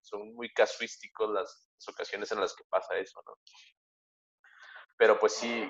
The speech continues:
gracias a la película sí se ha convertido en un caso que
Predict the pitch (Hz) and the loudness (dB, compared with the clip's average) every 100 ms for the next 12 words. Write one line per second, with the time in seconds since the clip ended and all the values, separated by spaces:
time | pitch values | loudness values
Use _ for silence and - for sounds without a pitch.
0 | 101 110 120 - 127 117 104 104 104 110 | 0 2 2 0 4 4 4 -2 0 0
1 | 113 107 117 120 113 101 - 107 107 110 | 0 -2 -2 0 -2 -2 -2 -4 -4 4
2 | 104 101 - - 107 101 90 | 4 4 -2 -10 -6 -4 -4